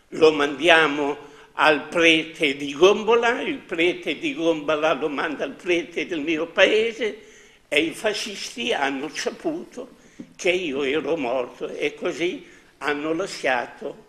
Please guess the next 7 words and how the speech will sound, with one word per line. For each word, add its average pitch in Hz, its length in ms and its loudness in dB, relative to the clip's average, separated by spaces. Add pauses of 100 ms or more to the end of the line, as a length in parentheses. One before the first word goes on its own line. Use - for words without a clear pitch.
stare 127 600 -4
la 131 100 -12
mia 127 260 -4
famiglia 120 640 -10 (320)
di 139 200 -8
trentaquattro 123 840 -10
persone. 107 680 -16